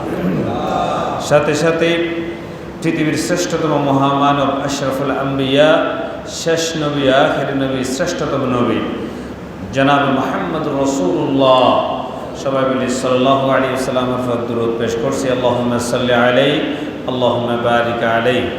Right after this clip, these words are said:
সম্মানিত বন্ধুগণ, আপনারা সবাই কেমন আছেন? আলহামদুলিল্লাহ, আপনাদের দোয়ায় আমি আলহামদুলিল্লাহ ভালো আছি। সম্মানিত বন্ধুগণ, আজকে কোরবানের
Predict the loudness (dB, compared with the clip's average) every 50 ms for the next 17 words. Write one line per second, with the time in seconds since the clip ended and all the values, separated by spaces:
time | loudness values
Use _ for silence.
0 | -8 -8 -10 -10 -10 -10 -10 -10 -10 -8 -4 -4 -2 0 0 0 0 0 0 0
1 | 0 0 -2 -2 -2 0 2 2 2 2 2 2 0 -2 -2 -2 -2 -2 -2 -2
2 | 0 0 0 2 2 0 0 0 0 0 0 0 -2 -2 -2 -2 -2 -4 -4 -6
3 | -6 -6 -6 -4 -4 -4 -4 -4 -4 -4 -4 -4 -4 -4 -2 -2 -2 0 0 0
4 | 0 0 -2 -2 -4 -4 -4 -4 -6 -6 -6 -6 -6 -8 -8 -8 -8 -10 -10 -10
5 | -6 -4 -4 -2 -2 0 0 2 2 2 2 2 2 2 4 4 4 4 2 -2
6 | -4 -6 -6 -8 -8 -10 -10 -8 -4 -4 -4 -4 -2 -4 -2 -2 -2 -2 -2 0
7 | 2 4 4 6 6 4 4 2 0 0 0 0 0 -2 -2 -4 -4 -2 -2 0
8 | 0 0 0 0 0 2 2 2 0 0 -2 -4 -4 -6 -8 -8 -10 -10 -10 -10
9 | -10 -6 -4 0 2 2 2 2 2 2 2 2 2 2 2 4 4 4 4 4
10 | 4 4 2 2 2 0 2 2 0 0 -2 0 2 2 2 4 4 4 4 4
11 | 4 4 2 2 2